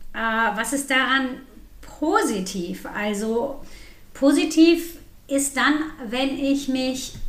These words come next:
dann wenigstens hinterher drum kümmere, ne? Ich habe mich irgendwie vorher nicht so um mich gekümmert, mich nicht so gut eingecremt oder gar nicht. Dann, ähm, sollte ich wenigstens hinterher zu mir gut sein und, keine Ahnung,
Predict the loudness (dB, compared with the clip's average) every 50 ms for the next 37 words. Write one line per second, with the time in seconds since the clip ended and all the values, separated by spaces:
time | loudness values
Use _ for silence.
0 | -2 -2 -2 -2 -2 -2 -2 -2 -2 0 2 2 2 2 2 2 2 2 4 6
1 | 8 8 8 6 2 0 0 0 -2 -2 -2 0 0 0 0 -2 -4 -4 -2 -2
2 | -2 0 0 0 0 0 0 0 2 2 2 2 0 -2 -4 -4 -4 -4 -4 -4
3 | -4 -4 -4 -6 -6 -6 -6 -4 -4 -4 -4 -4 0 2 2 4 4 6 8 6
4 | 6 6 2 0 0 0 0 0 -2 -2 -4 -4 -6 -8 -6 -4 -2 -2 0 0
5 | 0 0 0 -2 -2 -2 -2 -2 -2 -2 -2 -4 -2 -2 -4 -4 -4 -4 -4 -4
6 | -2 -2 -2 -4 -4 -4 -2 0 0 0 2 0 0 -2 -2 -4 -4 -4 -4 -4
7 | -6 -6 -4 -4 -2 -2 0 2 2 2 2 2 -2 -4 -6 -6 -8 -8 -10 -10
8 | -12 -12 -14 -14 -14 -14 -8 -4 0 2 2 2 4 4 2 2 2 0 0 0
9 | 0 2 2 2 0 0 -2 -4 -4 -6 -4 -4 0 0 0 0 0 -2 -4 -6
10 | -8 -8 -2 0 2 2 2 2 0 -2 -2 0 0 0 0 0 0 -2 -2 -2
11 | -2 -4 -4 -6 -6 -6 -6 -6 -6 -6 -6 -6 -6 -6 -6 -4 -2 2 6 8
12 | 8 10 10 8 8 6 4 2 0 -2 -4 -6 -6 -6 -6 -6 -6 -8 -8